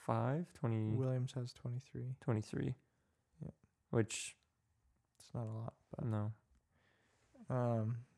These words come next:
Speaker 2: I think it's all scored by, oh no, N-, Latifi has seven. George
Speaker 1: Yeah.
Speaker 2: has sixteen.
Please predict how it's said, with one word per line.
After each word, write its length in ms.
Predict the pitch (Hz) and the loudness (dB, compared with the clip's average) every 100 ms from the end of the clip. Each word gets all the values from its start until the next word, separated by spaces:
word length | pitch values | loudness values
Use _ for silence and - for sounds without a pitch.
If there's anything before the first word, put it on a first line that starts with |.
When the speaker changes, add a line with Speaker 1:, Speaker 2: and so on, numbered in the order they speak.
| - | -8
Speaker 2:
I 40 | 131 | -4
think 160 | 120 | -2
it's 120 | 117 117 | -2 0
all 120 | 113 | 0
scored 360 | - - 104 - | -2 -4 -2 -2
by, 220 | - 127 - _ _ _ _ - | -2 -4 -8 _ _ _ _ -6
oh 40 | 143 | -2
no, 200 | 175 - - | -2 -6 -8
N-, 180 | 135 135 - | -6 -6 -4
Latifi 480 | 131 135 156 156 151 | -4 -4 -4 -4 -2
has 160 | 117 110 | -4 -4
seven. 400 | - 107 113 117 _ _ - 143 | -6 -4 -4 -6 _ _ -16 -6
George 160 | 120 123 135 | -2 -2 -4
Speaker 1:
Yeah. 40 | |
Speaker 2:
has 100 | 117 | -8
sixteen. 540 | - - - 135 120 | -8 -14 -10 -6 -6